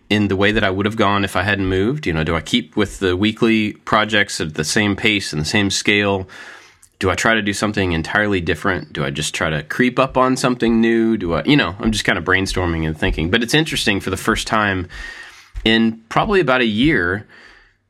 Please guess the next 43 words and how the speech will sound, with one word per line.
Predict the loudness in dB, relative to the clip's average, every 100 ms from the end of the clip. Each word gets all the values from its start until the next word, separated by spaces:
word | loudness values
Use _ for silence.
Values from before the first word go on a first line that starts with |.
| _ -2
to | 2 2 0 _ _
not | 2 2 2
be | 0
looking | 2 2 2 2 2
at | 2
a | 2
move | 2 2 2 0
coming | 0 2 2
up | 0 -2 -4 0
or | 2
looking | 0 0 0 2
back | 0 2 -2
at |
a | 0
move | 0 0 -2 -4
and | -4 -2
still | 0 0
feeling | 0 2 2
like | 0 -2
I'm | -2 0
in |
a, | -2 -4 -4
you | -4
know, | -2
in | -4 -6 -4
cardboard | -2 0 -2 0
boxes. | 0 0 -2 -2 -6 -12 _ _ _ _ _ _ -8
It's, | -4 -4
it's | 0 -2 2
cool | 2 2
to | 2
be | 0 0
for | -2
the | 0
first | -2 0
time, | 0 0
like, | 0 -2 -2 -2
"Okay, | 2 2 0 -4 -14 -20 -20 _ _ _
stuff | -4 -2 0
is | -2 0
settled. | 0 -2 -6 -14 _ _ _ _ _
Now | 0 0 0
what? | -2 -4